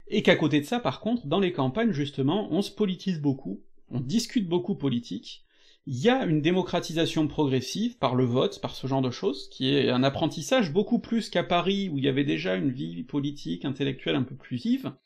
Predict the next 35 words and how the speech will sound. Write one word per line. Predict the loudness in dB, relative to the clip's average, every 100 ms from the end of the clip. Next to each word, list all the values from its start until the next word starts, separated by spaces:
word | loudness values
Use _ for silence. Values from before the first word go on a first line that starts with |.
| _ _ _
des | 2
réseaux | 4 4 2 -2
aussi | -2 -6
qui | -4
existaient, | -2 -2 -8 -6 -6
ça, | -6 -8 -8
ces | -8 0 2
réseaux | 2 0
se | -2 -4
constituent | -2 -4 -2 -8 -6 -2
dans | 0
les | 0
campagnes. | -4 -4 -2 0 -2 -8 -6
On | 2 8
a |
aussi | 8 6 2 2 0
l'apparition | -2 -2 -2 -2 -2 0 2
d'un | 4 2
outil | 2 -2
démocratique | 0 2 2 -2 -4 -4 -4
extraordinaire, | -6 -4 -2 -2 0 0 0 -2 -4
et | -6
pourtant | -6 -2 0 0
totalement | -2 -4 0 4
ignoré, | 4 4 2 0 -6 -14 0
qui | 4
est |
le | 4 2
timbre, | 4 2 4 0 -2
le | -2
fameux | 0 0 -2
timbre | 0 0 2
à | 0
vingt | 0
centimes, | -4 -4 -4 -2 -2